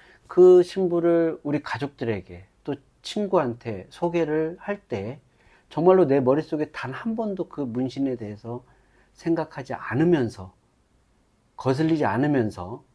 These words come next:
소개를 할 수 있을지, 거기에 대해서도 좀 한 번쯤은 생각해 보셔야 한다고 저는 생각합니다. "남의 시선이 뭐가 중요해?" 이런 말 하지 마세요.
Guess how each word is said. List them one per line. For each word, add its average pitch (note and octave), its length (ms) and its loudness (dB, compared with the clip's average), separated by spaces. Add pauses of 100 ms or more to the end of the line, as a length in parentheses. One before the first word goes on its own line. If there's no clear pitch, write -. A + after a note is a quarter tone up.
(380)
소개를 C3 460 -10
할 B2+ 120 -10
수 - 160 -16
있을지, F#2 720 -12 (560)
거기에 C3 440 -2
대해서도 G2+ 540 -10
좀 G#2 240 -8 (140)
한 E3+ 300 -4
번쯤은 B2 580 -4
생각해 C3 520 -12
보셔야 F#2 560 -14 (800)
한다고 C#3+ 460 -4
저는 G2 260 -12
생각합니다. C3 720 -12 (540)
"남의 D3 440 -2
시선이 F3+ 480 0
뭐가 D#3 360 -2
중요해?" D3 560 -4 (960)
이런 C3+ 320 0
말 C#3 440 -6 (960)
하지 - 220 -16
마세요. F#2+ 640 -10